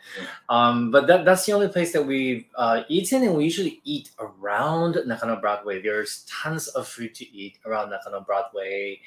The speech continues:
Speaker 2: Um, yeah, so, um, maybe check out one of our videos on Nakano, um, because, uh, yeah, um, mo-, uh, every place that we, uh,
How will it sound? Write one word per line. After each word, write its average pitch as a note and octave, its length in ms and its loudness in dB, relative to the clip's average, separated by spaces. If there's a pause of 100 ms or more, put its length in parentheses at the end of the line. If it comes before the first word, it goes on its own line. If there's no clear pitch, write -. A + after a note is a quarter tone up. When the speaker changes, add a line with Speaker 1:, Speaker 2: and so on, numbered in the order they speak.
(440)
Speaker 2:
Um, G#2+ 560 2
yeah, E3 220 8
so, - 360 2
um, C#3+ 340 4
maybe G3 400 -2 (320)
check - 260 4
out D3 80 -2
one D3+ 140 4
of D3+ 160 0
our C#3 140 8 (180)
videos C3+ 420 4
on A2 80 -4
Nakano, A2 400 -2 (800)
um, A#2+ 220 -2
because, A#2 580 -2
uh, F#2+ 600 -2 (840)
yeah, B2 280 2 (120)
um, B2 220 4
mo-, D#3 180 6
uh, B2+ 420 4
every E3+ 240 4
place F#3 280 6
that C#3+ 180 4
we, B2 300 0
uh, G#2+ 320 2